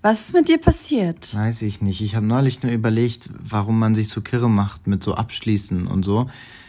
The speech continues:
Speaker 2: Und auch dieses Thema Einbrüche, so, was soll denn bei uns, also was soll denn in einem, klar, wenn man sich jetzt über Jahre hinweg irgendwelche Luxusgüter irgendwie in der Wohnung, aber was soll denn in, in der Wohnung geklaut werden?
Speaker 1: Wow, also,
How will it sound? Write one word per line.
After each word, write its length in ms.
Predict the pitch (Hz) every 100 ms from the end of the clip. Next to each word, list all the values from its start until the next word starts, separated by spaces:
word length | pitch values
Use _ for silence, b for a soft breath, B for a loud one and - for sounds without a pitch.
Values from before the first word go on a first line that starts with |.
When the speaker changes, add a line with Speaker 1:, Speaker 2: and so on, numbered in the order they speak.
| B B _ - B B -
Speaker 2:
Und 120 | 120
auch 100 | 120
dieses 220 | 117 120
Thema 260 | - 120 117
Einbrüche, 680 | 117 131 139 113 110 - 113
so, 300 | 107 110 110
was 200 | 113 107
soll 180 | 120 123
denn 180 | 117
bei 120 | 110 110
uns, 180 | 113
also 220 | 101 104 104
was 160 | 107
soll 180 | 117 117
denn 420 | 113 107 104 -
in 140 | 98 104
einem, 400 | 101 - - -
klar, 220 | 120 120
wenn 120 | 113
man 140 | 110
sich 160 | 107 107
jetzt 140 | 110
über 180 | 107 110
Jahre 400 | 107 104 117 120
hinweg 360 | 113 104 113 110
irgendwelche 640 | 110 110 107 104 - 107 B B B B B B B - -
Luxusgüter 1000 | - 113 135 135 120 110 - - 117 120 104
irgendwie 200 | 110 110
in 80 | 107
der 140 | 101
Wohnung, 200 | 107 104
aber 200 | 98 104
was 140 | 107 104
soll 140 | 113
denn 180 | 120 107
in, 260 | 101 101 -
in 100 | 104
der 100 | 98
Wohnung 200 | 110 110
geklaut 520 | 101 - 113 143 147
werden? 340 | 90 87 87 92
Speaker 1:
Wow, 380 | 185 185 196 -
also, 340 | 190 208 226